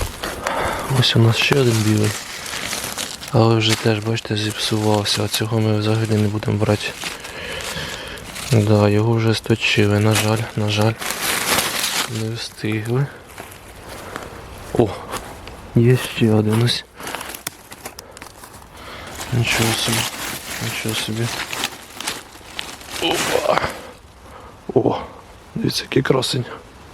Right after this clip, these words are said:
Ага. Так, побігли туди. Десь там під деревом стоїть ще один.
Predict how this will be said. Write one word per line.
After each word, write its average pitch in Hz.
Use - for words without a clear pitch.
Ага. 110
Так, -
побігли 107
туди. 127
Десь 107
там 110
під 113
деревом 113
стоїть -
ще -
один. 110